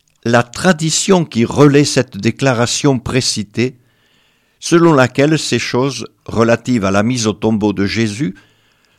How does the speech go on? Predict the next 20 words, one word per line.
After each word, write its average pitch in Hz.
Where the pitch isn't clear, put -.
se -
seraient 123
passées -
ainsi. » 135
Je 117
tiens 120
à 98
préciser 101
que 131
je 113
respecte 123
les 101
croyances 120
de 101
quiconque, 110
quelles 175
qu'elles 151
soient. -
L'Évangile 113
nomme 107